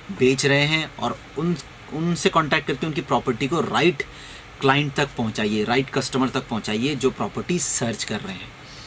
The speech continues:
तो ये तो एक तरीका है as a broker, as an property dealer, as an agent काम करने का। इसको किस तरह से करना है, तो बहुत सारे तरीके हैं। आप, हो सकता है आपके मन में ये भी सवाल होंगे कि सर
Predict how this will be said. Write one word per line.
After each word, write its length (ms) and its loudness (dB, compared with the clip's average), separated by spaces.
तो 60 4
ये 360 4
तो 140 4
एक 160 6
तरीका 340 4
है 340 2
as 240 4
a 120 4
broker, 460 4
as 160 2
an 200 0
property 320 0
dealer, 380 2
as 80 -2
an 340 -4
agent 180 0
काम 280 0
करने 300 -4
का। 200 -8
इसको 280 4
किस 260 4
तरह 140 4
से 120 4
करना 300 2
है, 140 2
तो 120 0
बहुत 280 2
सारे 260 4
तरीके 380 2
हैं। 180 2
आप, 220 4
हो 120 4
सकता 280 2
है 40 8
आपके 200 2
मन 140 4
में 120 4
ये 120 4
भी 80 0
सवाल 320 2
होंगे 240 -2
कि 120 -8
सर 220 -2